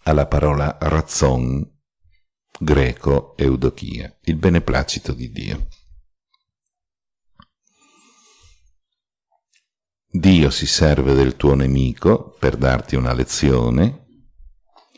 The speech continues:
e si serve del nemico del nemico per liberarti.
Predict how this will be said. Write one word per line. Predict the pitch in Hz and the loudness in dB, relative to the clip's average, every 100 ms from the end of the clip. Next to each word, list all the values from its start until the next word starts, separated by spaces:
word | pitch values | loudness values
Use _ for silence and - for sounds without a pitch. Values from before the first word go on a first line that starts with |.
| _ - - _ _ _ _ _ - | _ -20 -20 _ _ _ _ _ -4
e | 90 | 0
si | 110 | 2
serve | 98 107 87 71 69 | 4 4 4 4 4
del | 71 69 | 2 2
nemico | 73 76 78 87 92 78 - 64 | 2 4 6 6 6 4 0 -2
del | 67 64 | 0 0
nemico | 67 76 76 69 60 - 104 165 - _ _ _ _ _ _ _ _ | 2 2 4 2 0 2 2 2 -8 _ _ _ _ _ _ _ _
per | - 80 | -2 0
liberarti. | 82 80 73 60 - - - | 0 0 -2 -6 -14 -18 -20